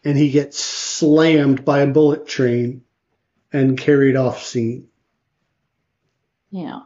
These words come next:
Speaker 2: well, you knew that wasn't gonna kill him, but ouch.
Speaker 1: So then Mysterio reroutes
Speaker 2: So Mysterio thought that was gonna kill him, right?
Speaker 1: Probably, yeah.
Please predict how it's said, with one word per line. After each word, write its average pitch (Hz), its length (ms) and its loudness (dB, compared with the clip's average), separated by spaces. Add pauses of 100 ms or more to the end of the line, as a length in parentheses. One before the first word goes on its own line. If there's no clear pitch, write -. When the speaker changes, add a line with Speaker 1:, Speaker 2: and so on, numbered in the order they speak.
(140)
Speaker 2:
well, 180 560 -4 (2250)
you 220 100 -4
knew 254 140 2
that 202 140 0
wasn't 180 200 -6
gonna - 140 -10
kill 175 300 -2
him, 156 100 -10
but - 220 -10
ouch. - 600 -8 (360)
Speaker 1:
So - 200 4
then 190 560 6
Mysterio 180 600 6
reroutes 165 260 6 (340)
Speaker 2:
So 262 80 0
Mysterio 185 360 0
thought 185 260 -2
that 180 120 -4
was 156 100 -10
gonna 151 180 -6
kill 175 260 -2
him, 143 100 -4
right? 156 320 -6 (140)
Speaker 1:
Probably, 120 600 0
yeah. 110 200 -10